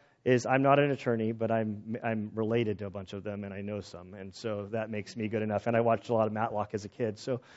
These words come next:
um, <laughs> I'm really qualified. So case law is there's law that's put in. Some, some politician writes up a law, but nobody knows how to interpret it until it actually goes before a judge.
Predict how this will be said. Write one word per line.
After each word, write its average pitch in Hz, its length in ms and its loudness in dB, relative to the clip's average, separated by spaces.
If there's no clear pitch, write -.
um, 143 200 8
<laughs> - 20 4
I'm 170 200 8
really 190 300 12
qualified. 196 640 12
So 196 240 12
case 254 540 8
law 165 160 12
is 170 240 8
there's 180 300 8
law 208 440 10
that's 160 200 6
put 180 200 6
in. 156 120 8
Some, 202 320 8
some 214 280 8
politician 208 600 6
writes 165 260 6
up - 120 2
a 185 40 8
law, 190 380 6
but 208 120 8
nobody 220 360 10
knows 220 220 6
how 214 120 6
to 208 80 6
interpret 208 440 4
it 117 200 4
until 196 380 8
it 214 80 10
actually 190 320 6
goes 175 200 6
before 196 340 2
a 190 60 4
judge. 208 520 4